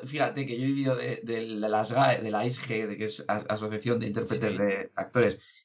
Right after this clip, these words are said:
Speaker 1: y ya, que os bajéis las series, que ya. Es como decía el Tinieblas González, si es que es pagar dos veces, ya nos pagan por actuar encima luego, y encima que es un pitorreo lo de la gente esta, Pilar Bardem y tal. Bueno, eso es otro tema, no me quiero ahí que me, que, que me claven estacas.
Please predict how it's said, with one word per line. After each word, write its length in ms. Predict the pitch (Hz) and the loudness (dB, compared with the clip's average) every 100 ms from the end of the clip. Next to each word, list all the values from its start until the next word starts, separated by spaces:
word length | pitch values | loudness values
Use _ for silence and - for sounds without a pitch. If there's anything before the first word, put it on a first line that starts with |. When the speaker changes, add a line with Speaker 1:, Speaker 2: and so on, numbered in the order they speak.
| _ | _
Speaker 1:
y 100 | 104 | 2
ya, 260 | 92 90 - _ _ - - - 95 | 2 2 -6 _ _ -18 -10 -6 -2
que 80 | 120 | 2
os 80 | 113 | 4
bajéis 340 | 110 - 123 | 2 4 2
las 140 | 92 - | 2 -2
series, 300 | 107 92 - | -2 -4 -2
que 120 | 87 | 0
ya. 320 | 92 80 - - _ _ | 2 0 -4 -14 _ _
Es 160 | 131 131 | -2 2
como 200 | 143 139 | 4 6
decía 460 | 127 143 135 131 | 6 6 4 4
el 80 | - | 0
Tinieblas 320 | 120 127 131 113 | -2 0 0 -2
González, 460 | 107 120 117 - | -2 -2 -2 -2
si 120 | 120 | -2
es 140 | 117 - | 0 -2
que 140 | - | -4
es 60 | 139 | 2
pagar 300 | 131 135 139 | 4 4 2
dos 140 | 127 | 0
veces, 380 | 151 - 117 - _ - | -2 -4 -6 -10 _ -4
ya 260 | 123 151 | 4 4
nos 160 | 165 131 | 4 0
pagan 340 | - 165 151 | 2 2 0
por 120 | 139 143 | -2 -2
actuar 380 | 127 131 151 | -2 -2 -2
encima 360 | 147 135 143 143 | -2 -4 0 2
luego, 320 | 139 151 175 - _ | 2 0 -4 -8 _
y 120 | 104 | -10
encima 260 | 101 120 127 | -4 -2 0
que 60 | 127 | 0
es 60 | |
un 140 | 127 120 | 0 0
pitorreo 760 | 131 127 127 135 135 135 139 - | 0 2 4 4 2 4 4 4
lo 100 | 139 | 2
de 140 | 135 | 2
la 100 | 127 | 0
gente 320 | 131 139 135 | -2 -2 0
esta, 260 | 135 139 - | 0 0 2
Pilar 260 | 120 127 131 | 4 4 4
Bardem 240 | 127 127 | 0 0
y 40 | |
tal. 220 | 127 131 - _ | -2 -4 -6 _
Bueno, 260 | - 139 147 | 2 4 4
eso 120 | 175 | 0
es 60 | 165 | -4
otro 200 | 147 131 | -4 -4
tema, 180 | 127 | -4
no 80 | 135 | -4
me 140 | 139 139 | -4 -4
quiero 180 | 143 | -2
ahí 220 | 131 139 - - - | -2 -4 -8 -16 -4
que 120 | 139 | 0
me, 120 | 135 127 | 2 2
que, 240 | 127 151 | -2 -2
que 100 | 135 | -4
me 100 | 120 123 | -4 0
claven 280 | 131 120 | 0 0
estacas. 480 | 113 - 95 90 - | -6 -8 -10 -12 -16